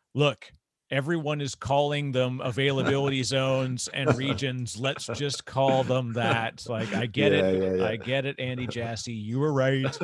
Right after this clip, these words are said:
Speaker 2: <laughs>
Speaker 1: We, we agree. We'll get there."
Speaker 2: Yeah, I
Speaker 1: There's
Speaker 2: mean,
Speaker 1: a
Speaker 2: there's no, uh, reason to fight that.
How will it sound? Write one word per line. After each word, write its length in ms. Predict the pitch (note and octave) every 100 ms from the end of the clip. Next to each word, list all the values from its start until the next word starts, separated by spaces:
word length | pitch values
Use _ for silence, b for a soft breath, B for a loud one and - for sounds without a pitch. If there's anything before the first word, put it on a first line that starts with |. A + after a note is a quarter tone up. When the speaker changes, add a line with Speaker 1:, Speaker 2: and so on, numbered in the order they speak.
| - -
Speaker 2:
<laughs> 240 | B2+ A#2+
Speaker 1:
We, 360 | B2+ C3 B2+ B2
we 240 | A#2+ B2+
agree. 520 | B2+ A#2 A#2+ A#2 A2+ G#2
We'll 120 | G2
get 140 | F#2+ F#2+ F#2+
there." 260 | F#2+ F#2 C3+ B B D#3 B B B B B _
Speaker 2:
Yeah, 140 | E3 G3+
I 20 |
Speaker 1:
There's 120 | G#3
Speaker 2:
mean, 120 | G#3
Speaker 1:
a 20 | F3
Speaker 2:
there's 240 | E3+ C#3+
no, 340 | D3+ D3 C#3
uh, 140 | C3+ B2
reason 320 | B2 B2+ B2
to 80 | A2
fight 320 | - A#2 A2+
that. 240 | E2+ D#2+